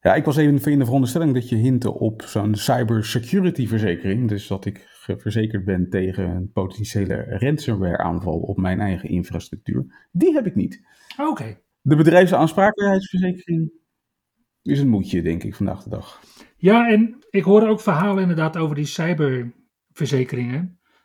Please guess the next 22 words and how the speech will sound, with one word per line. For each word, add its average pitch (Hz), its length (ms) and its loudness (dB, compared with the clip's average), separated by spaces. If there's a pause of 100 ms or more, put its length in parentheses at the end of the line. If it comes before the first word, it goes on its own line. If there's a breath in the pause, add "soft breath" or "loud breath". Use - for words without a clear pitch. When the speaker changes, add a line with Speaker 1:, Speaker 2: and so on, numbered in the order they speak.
(140)
Speaker 2:
Dat 147 540 -4
dat 156 220 -2
soort 160 160 -2
bedrijven 135 540 -2
inderdaad 135 400 -4
ook 135 320 -6
heel 170 360 2
erg 143 500 -6 (140)
de 156 160 -8
aandacht 170 500 2
grijpen 143 760 -2
van 156 180 -4
cybercriminelen. 135 1000 -6 (720 soft breath)
Omdat 147 480 0
die 147 140 0
juist 147 280 -2
op 131 80 -16
zoek 202 240 -4
zijn 139 460 -4 (420)
naar 131 520 -4
de 131 140 -4
klantenlijsten 160 920 0